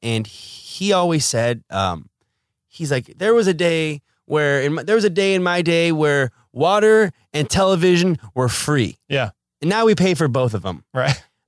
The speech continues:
Speaker 1: Um, so what I guess I'm saying is that, uh,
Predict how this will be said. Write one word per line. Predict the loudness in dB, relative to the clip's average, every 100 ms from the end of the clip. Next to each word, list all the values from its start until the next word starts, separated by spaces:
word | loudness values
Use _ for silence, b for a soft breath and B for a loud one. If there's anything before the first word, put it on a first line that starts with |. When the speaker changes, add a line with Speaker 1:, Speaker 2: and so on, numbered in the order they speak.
| -6
Speaker 1:
Um, | -2 -2 -4 -6
so | -2 0 0 -4 -18 _ _
what | -4 -2
I | -2
guess | -2 -4
I'm | -4
saying | -4 -4 -2 -2
is | -2
that, | -2 -4 -4
uh, | -4 -2